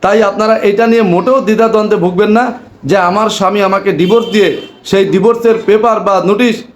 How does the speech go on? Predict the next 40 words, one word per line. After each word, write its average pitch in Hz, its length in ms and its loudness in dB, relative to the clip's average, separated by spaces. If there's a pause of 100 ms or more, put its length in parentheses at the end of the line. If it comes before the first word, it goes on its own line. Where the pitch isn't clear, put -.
(280)
বাক্সের 165 340 -2
মধ্যে 254 240 0
রেখে 240 200 2
গেছে, 226 240 0
তাতেই 202 280 0
তালাক 214 300 -2
হয়ে 196 140 2
গেছে। 156 260 -2
না, 185 480 -2 (440)
বর্তমান 208 440 -2
আইনে 208 240 0
এটা 220 360 0
বলার 202 320 0
কোনো 240 280 -2
সুযোগ 220 320 -2
নেই, 156 160 0
কেউ 202 240 0
বলতেও 202 340 2
পারবে 233 260 0
না 185 220 -2 (220)
যে 165 100 0
ডিভোর্স 196 300 0
হয়ে 185 220 0
গেছে। 147 280 0 (400)
যত 208 240 0
সময় 233 280 0
না 226 120 2
নোটিশ 220 440 0
না 214 120 2
দেওয়া 180 200 0
হবে, 135 200 -2 (360)
তাও 220 220 0
নোটিশটা 226 460 0
কীরকম 226 540 0
হবে? 247 220 0 (540)
নোটিশ 220 420 0
সালিসি 233 340 0
পরিষদ 226 440 0
যেদিন 226 360 2
পাবে, 175 280 0